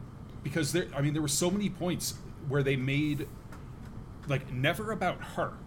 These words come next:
They never, or, you know, she never really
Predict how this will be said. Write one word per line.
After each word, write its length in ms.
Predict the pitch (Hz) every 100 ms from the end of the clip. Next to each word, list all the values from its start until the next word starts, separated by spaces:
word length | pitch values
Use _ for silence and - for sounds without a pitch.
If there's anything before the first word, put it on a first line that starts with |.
| 127
They 100 | 135
never, 300 | 131 170 185 - - - - - - -
or, 140 | 139
you 280 | 120 - 139
know, 40 | 123
she 180 | - 170
never 400 | 160 180 160 - - 117 120
really 600 | 143 147 156 151 139